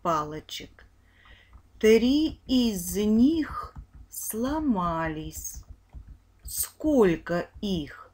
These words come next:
осталось? Итак, всего пятнадцать палочек, сломались три.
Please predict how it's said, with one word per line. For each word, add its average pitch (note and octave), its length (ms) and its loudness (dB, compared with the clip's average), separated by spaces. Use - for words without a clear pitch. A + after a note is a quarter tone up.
осталось? - 1300 -4
Итак, F#3+ 560 -4
всего A#3 640 2
пятнадцать - 960 -2
палочек, D#3+ 920 0
сломались F3+ 1400 2
три. D#3 400 -4